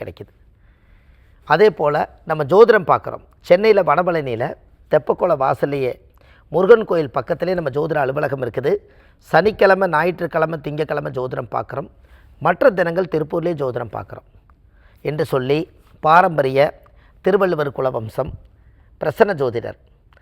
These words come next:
அதாவது இந்த பூரண நா-, பூர நட்சத்திரம் நாலாம் பாதத்துல பிறந்துக்கிறவங்களுக்கு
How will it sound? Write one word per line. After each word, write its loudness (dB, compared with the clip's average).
அதாவது 4
இந்த 2
பூரண 6
நா-, 0
பூர 8
நட்சத்திரம் -2
நாலாம் 6
பாதத்துல 0
பிறந்துக்கிறவங்களுக்கு -6